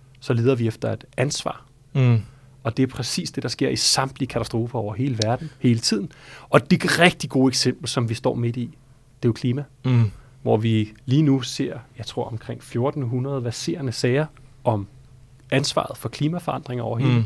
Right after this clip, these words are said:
Speaker 1: verden, hvor man for tyve år siden ville have sagt, "Pff, <laughs> øhm, der er ikke nogen, der har ansvar for noget så amorft som klimaforandringer." Så er det i dag ikke givet, at der ikke kommer en juridisk afgørelse. Der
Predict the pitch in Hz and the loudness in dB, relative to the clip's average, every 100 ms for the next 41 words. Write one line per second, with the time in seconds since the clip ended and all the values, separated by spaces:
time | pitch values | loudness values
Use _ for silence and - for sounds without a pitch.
0 | 98 127 147 190 - - - 147 143 127 | 0 4 4 4 -8 -20 -2 2 4 2
1 | 120 - 147 165 127 - 120 123 113 113 | -2 4 6 6 4 2 2 4 2 2
2 | 120 110 - - - - - - - - | 2 2 -2 -18 -20 -20 0 2 2 2
3 | 50 50 - - - - - 113 - - | 0 -4 -10 -20 -16 -12 -8 -8 -8 -2
4 | 117 104 101 98 92 - - - 107 98 | 2 2 0 -4 -8 -20 -20 -6 -4 -4
5 | 127 113 107 101 107 117 - - 110 110 | -2 -2 0 -2 -2 -2 -2 -4 -4 -4
6 | - 110 - - - 120 120 127 - - | -2 -4 -4 -16 -2 6 8 8 6 -8
7 | - - - - - 101 101 - - 135 | -14 -18 -20 -6 -2 -2 -6 -12 0 0
8 | 143 - 123 127 123 117 - - - - | 2 -2 -4 -8 -12 -14 -20 -20 -16 2
9 | 135 127 117 123 131 135 - - - - | 4 4 4 2 2 -2 -4 -16 -20 -8
10 | - 123 139 165 - 117 107 113 - 127 | 0 2 2 -2 -6 -6 -4 -4 -4 -2
11 | 117 107 127 - 107 104 117 131 127 - | 0 0 0 0 -2 -2 -2 -6 -8 -10